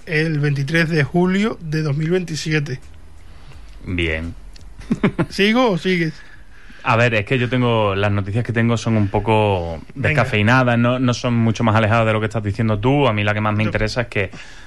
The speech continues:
Speaker 2: ah, está siendo ahora mismo, si no me equivoco,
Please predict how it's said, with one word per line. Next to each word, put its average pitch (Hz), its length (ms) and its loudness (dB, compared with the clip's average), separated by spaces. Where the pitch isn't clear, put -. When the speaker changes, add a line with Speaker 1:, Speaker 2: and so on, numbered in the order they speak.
Speaker 2:
ah, 101 480 4
está 113 220 0
siendo 120 360 2
ahora 110 160 2
mismo, 117 340 0
si - 320 -4
no 113 140 6
me 127 80 6
equivoco, 110 440 2